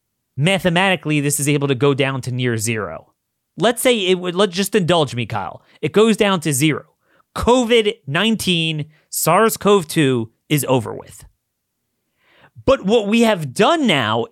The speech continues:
is we created an expectation and a benchmark a-, of a threshold for shutdown and masking and the superstitious, you know, social distancing dancing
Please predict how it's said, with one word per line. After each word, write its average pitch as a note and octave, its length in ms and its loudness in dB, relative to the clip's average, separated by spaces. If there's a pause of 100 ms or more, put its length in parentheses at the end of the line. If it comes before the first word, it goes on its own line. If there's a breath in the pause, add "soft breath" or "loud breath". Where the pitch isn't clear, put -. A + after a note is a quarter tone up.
is G3 220 2
we F#3+ 200 0
created G3+ 1160 0 (340)
an G3 120 2
expectation F#3+ 1200 0 (420)
and G3 120 -2
a F3+ 60 0
benchmark D#3+ 840 -4 (140)
a-, F3 160 -4
of E3 340 -2
a D#3+ 80 2
threshold D3+ 840 -2 (840)
for G3+ 220 0
shutdown C#3 960 -2 (520)
and E3 300 -2
masking D#3 800 -2 (400)
and D#3+ 160 -2
the D3+ 40 -2
superstitious, G#3+ 960 0
you E3+ 80 -4
know, D#3+ 340 0 (220)
social G#3 400 0
distancing F3+ 540 -2
dancing C#3+ 600 -2